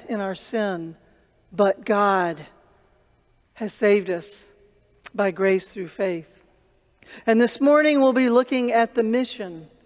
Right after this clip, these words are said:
of grace. What is it that God desires to accomplish by his coming to us in Jesus Christ?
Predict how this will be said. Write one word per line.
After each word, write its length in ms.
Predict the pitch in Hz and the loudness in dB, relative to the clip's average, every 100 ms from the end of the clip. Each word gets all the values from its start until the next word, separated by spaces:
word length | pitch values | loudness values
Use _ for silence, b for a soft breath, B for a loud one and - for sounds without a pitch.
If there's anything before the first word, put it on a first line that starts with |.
| _ _ _ | _ _ _
of 200 | - 180 | -10 -10
grace. 720 | 165 175 160 160 - - - _ _ _ _ B B | -6 -6 -6 -10 -16 -20 -20 _ _ _ _ B B
What 260 | 233 302 330 | 4 4 4
is 240 | 294 254 | 2 2
it 140 | 254 | 0
that 240 | 240 226 196 | 2 2 4
God 420 | 226 226 240 233 | 4 6 6 4
desires 880 | 226 196 208 214 214 214 214 202 - B B B B | 0 2 4 6 6 4 2 -2 -12 B B B B
to 180 | 240 220 | 0 2
accomplish 800 | 214 - 262 247 240 185 170 - | 2 -4 0 0 0 -4 -4 0
by 160 | 208 | 0
his 320 | 208 254 240 | 2 -2 -2
coming 420 | - - 262 240 220 | -6 -2 0 0 -4
to 200 | - 175 | -6 -4
us 460 | 156 190 - - _ b b b b | -4 -8 -14 -18 _ b b b b
in 160 | 214 202 | -4 -4
Jesus 480 | 202 214 185 185 - | -2 -4 -4 -8 -10
Christ? 720 | - 185 160 156 - - | -8 -6 -6 -10 -16 -18